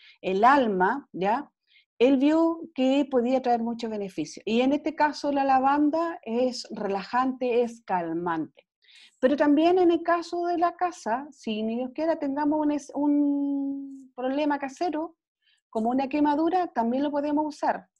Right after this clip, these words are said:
¿Cómo lo usamos? Directamente en la piel, lavamos primero la zona, obviamente la enfriamos,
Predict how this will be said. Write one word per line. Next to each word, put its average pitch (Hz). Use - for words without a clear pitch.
¿Cómo 262
lo 285
usamos? 311
Directamente 277
en 277
la 285
piel, 330
lavamos 214
primero 269
la 277
zona, 277
obviamente 196
la 202
enfriamos, 311